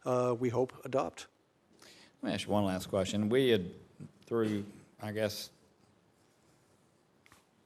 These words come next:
Speaker 2: just the way we know things, we're aware that, uh, outside of cert,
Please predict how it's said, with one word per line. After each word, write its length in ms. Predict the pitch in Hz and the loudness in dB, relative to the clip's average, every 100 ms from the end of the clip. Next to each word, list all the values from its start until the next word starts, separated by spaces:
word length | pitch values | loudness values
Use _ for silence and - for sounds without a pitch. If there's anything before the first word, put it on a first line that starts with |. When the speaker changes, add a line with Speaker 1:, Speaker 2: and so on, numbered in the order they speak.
| _ _ - - - _ _ - | _ _ -16 -16 -16 _ _ -12
Speaker 2:
just 400 | 110 104 - - - - | -8 -6 -6 -10 -14 -10
the 80 | |
way 220 | 98 107 107 | -2 0 2
we 120 | 98 | 0
know 240 | 104 110 | 2 2
things, 400 | 104 95 95 95 | 0 -2 -4 -4
we're 140 | 110 101 | -2 0
aware 440 | 98 113 117 110 | 2 4 6 6
that, 320 | 98 98 - | 4 0 -2
uh, 360 | 101 98 95 92 87 - - - _ _ - - _ _ _ - - - - | -2 0 0 -2 -6 -16 -20 -20 _ _ -12 -12 _ _ _ -20 -20 -8 2
outside 640 | 143 139 - 123 123 107 | 4 4 2 4 4 2
of 80 | 95 | -2
cert, 440 | - 107 92 90 | -2 0 0 -2